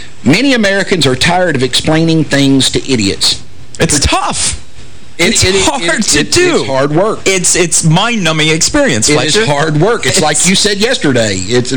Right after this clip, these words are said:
Speaker 1: hard enough to win an argument with an intelligent person. A dumb person, it's impossible. Um, particularly when the things in question are so painfully obvious, a new poll indicates. According to the poll conducted by the University of Minnesota's Opinion Research Institute,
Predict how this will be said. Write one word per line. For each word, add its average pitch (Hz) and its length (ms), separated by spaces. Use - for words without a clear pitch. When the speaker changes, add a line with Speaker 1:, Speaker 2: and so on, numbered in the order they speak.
Speaker 1:
hard 180 200
enough 202 140
to 180 60
win 156 500
an 135 140
argument 147 400
with 131 140
an 127 100
intelligent 123 540
person. 123 320
A 117 40
dumb 139 220
person, 117 320
it's 104 140
impossible. 104 480
Um, 147 300
particularly 254 420
when 190 120
the 175 80
things 202 320
in 220 80
question 160 360
are 143 80
so 147 160
painfully 147 540
obvious, 117 420
a 120 60
new 131 240
poll 120 460
indicates. 127 640
According 208 420
to 226 140
the 233 80
poll 120 340
conducted 143 480
by 135 120
the 123 40
University 156 320
of 143 60
Minnesota's 131 500
Opinion 156 400
Research 135 400
Institute, 107 640